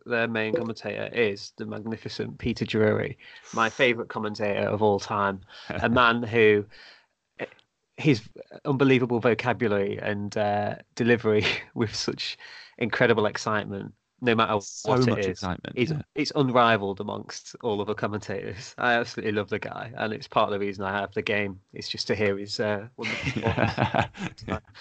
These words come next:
Speaker 1: One of my favourite quotes of his was, I think, the Champions League two seasons ago, where Roma had <laughs> a turnaround against Barcelona,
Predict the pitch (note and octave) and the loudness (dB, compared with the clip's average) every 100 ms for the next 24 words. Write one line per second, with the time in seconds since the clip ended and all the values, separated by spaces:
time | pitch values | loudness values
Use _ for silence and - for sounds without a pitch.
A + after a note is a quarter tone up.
0 | - - C#3 D3+ C3 - C3 A#2 A#2 G#2 | -20 -8 0 4 6 8 6 8 4 2
1 | - _ _ - B2 G#2 A#2 A#2 G#2 G#2+ | -2 _ _ 0 2 2 -2 0 0 0
2 | G#2 - - _ _ _ - - _ _ | -2 -4 -14 _ _ _ -20 -20 _ _
3 | - - A2 - A2+ A2+ B2 A#2 G#2+ A2 | -12 -6 -6 -6 -8 -2 -4 -2 -2 2
4 | G#2+ G2+ - G#2 A2+ G#2+ G#2+ G2+ G#2+ F#2 | 0 -2 -6 -6 -4 -4 -6 -8 -6 -6
5 | F#2 - _ _ - G#2 G2+ G2+ G#2+ - | -8 -12 _ _ -2 2 4 2 -2 -2
6 | A#2 A2 G#2+ G2+ G#2 - _ _ _ _ | 4 4 4 0 -2 -12 _ _ _ _
7 | - _ - - A2+ - A#2 - - - | -20 _ -18 -8 -8 -6 -8 -4 -4 2
8 | B2+ A2+ G#2+ G#2+ A2 G#2 - G#2+ G#2 A#2+ | 4 6 4 4 2 -2 0 2 2 0
9 | G2+ G#2 G#2+ | 0 0 -2